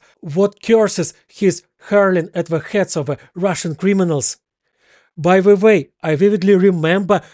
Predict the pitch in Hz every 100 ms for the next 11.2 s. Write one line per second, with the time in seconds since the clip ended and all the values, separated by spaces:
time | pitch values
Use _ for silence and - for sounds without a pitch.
0 | - 175 165 151 190 190 185 160 _ -
1 | 147 202 214 - 156 156 196 196 - 160
2 | 131 196 208 190 185 - _ 160 170 208
3 | 190 190 - - 190 214 220 - - _
4 | 151 185 185 156 170 190 175 170 214 -
5 | 214 233 220 185 - 175 165 143 _ -
6 | 196 185 202 156 - 208 196 151 _ -
7 | 185 196 190 180 156 - 185 208 202 -
8 | 151 143 160 - 156 147 139 - - _
9 | _ _ - 147 208 - 220 180 - _
10 | - 233 208 196 - - 170 214 214 185
11 | 202 -